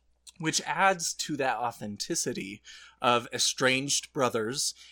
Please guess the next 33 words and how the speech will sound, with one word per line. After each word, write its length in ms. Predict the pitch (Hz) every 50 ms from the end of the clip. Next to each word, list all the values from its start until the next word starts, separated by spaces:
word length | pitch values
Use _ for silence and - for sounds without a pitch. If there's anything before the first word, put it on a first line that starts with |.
| - - -
And 200 | 127 131 131 131
Matt's 340 | 135 139 127 - - -
wife, 540 | 127 120 170 214 233 175 127 123 156 - -
Karen, 600 | - - 180 214 214 185 139 113 110 113 131 156 - _ - - _ -
is 220 | - 170 180 175 185
also 760 | - 165 190 202 196 - - 196 165 143 131 123 120 120 123 -
kind 220 | - 139 131 123
of 120 | 117 - -
pulled 300 | - - 143 127 117 123
into 280 | 120 120 113 - 127
this 380 | 101 110 110 107 - - - -
political 840 | - _ - 131 117 117 123 120 117 - - 123 117 113 110 110 104
correct 640 | - - - 123 107 117 - - _ _ _ - - - _ - - _ - - _ _ _ -
type 340 | - - 123 120 120 - -
of 160 | 123 113 104
dialogue 800 | 104 110 107 143 185 196 180 135 120 113 104 101 98 98 95 - -
where 260 | 117 123 117 117 113
she 220 | - - - - 135
doesn't 340 | 123 156 151 160 170 151
know 240 | 139 139 147 143 147 143
probably 580 | - - - 139 123 120 120 113 113 113 110
the 100 | 104 104
full 160 | - - 120 101
story. 580 | - - - 143 160 156 156 160 156 151 147 _ - - - - - _ _ _ _ - -
Um, 460 | 117 113 113 107 101 101 104 104 - _ _ -
she 320 | - - - - 123 123
is 300 | 131 151 156 147 143 131
not 380 | 135 143 143 143 151 151 - -
the 60 | 123
family 440 | - - 156 151 160 160 160 160 156
member, 460 | 151 147 147 147 151 147 143 147 143
so 160 | - - 127
she's 640 | 110 - - 131 127 120 113 110 104 - - -